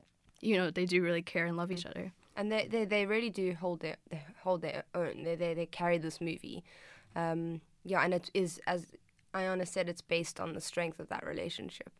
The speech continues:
Speaker 2: Um, and they're super funny and they play off each other in very cool ways.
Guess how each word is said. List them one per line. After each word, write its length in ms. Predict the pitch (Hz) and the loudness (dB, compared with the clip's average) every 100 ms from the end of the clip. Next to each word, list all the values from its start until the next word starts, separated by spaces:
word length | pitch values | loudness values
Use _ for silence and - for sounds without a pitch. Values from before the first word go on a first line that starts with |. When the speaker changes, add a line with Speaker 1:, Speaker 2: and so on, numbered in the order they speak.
| - - - - - | -20 -16 -14 -14 -2
Speaker 2:
Um, 260 | 180 175 180 | 2 4 2
and 120 | 190 214 | 0 0
they're 100 | 220 | 0
super 400 | - 226 220 202 | -2 -2 -4 -4
funny 380 | - 202 185 | 0 2 2
and 80 | 160 | 0
they 100 | 165 | -2
play 240 | - 185 180 | 0 2 2
off 180 | 180 | 2
each 160 | 165 - | -2 -4
other 180 | 170 165 | -2 -4
in 200 | 156 170 | -6 -2
very 320 | 175 170 165 | 0 0 -2
cool 220 | - 165 | -4 -4
ways. 380 | 156 - - 175 | -4 -6 -6 -8